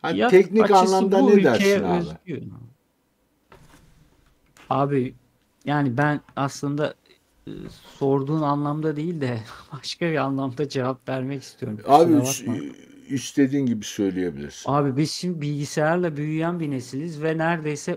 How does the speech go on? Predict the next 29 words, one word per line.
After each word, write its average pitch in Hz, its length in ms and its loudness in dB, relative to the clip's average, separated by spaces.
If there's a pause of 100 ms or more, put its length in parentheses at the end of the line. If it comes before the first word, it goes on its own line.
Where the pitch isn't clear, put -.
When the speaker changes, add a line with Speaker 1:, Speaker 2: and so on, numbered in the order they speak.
(120)
Speaker 2:
uyku 143 520 -4
dışında 143 420 -4
full 175 360 -2
bilgisayar 139 600 -2
başındaydık. - 600 -10
Film 151 380 -6
izleme, 135 600 -4
dizi 120 300 -8
izleme, 127 440 -2 (100)
oyun 135 320 -2
oynama, 135 480 -2
kitap - 380 -12
okuma, 135 500 -4
haber 127 240 -2
okuma, 135 360 4
Speaker 1:
Hala 147 140 10
Speaker 2:
bilmem 160 120 12
Speaker 1:
öyleyiz 127 320 10
Speaker 2:
ne. 113 80 6
Speaker 1:
abi. 110 340 2 (840)
Speaker 2:
Evet, 143 440 2 (220)
işte - 280 -10
ben 220 180 2
öyle 208 200 4
değilim. 151 260 2
Ben 165 140 0
çok 180 220 -6
sıkıldım 117 540 -6
bundan. 107 320 -6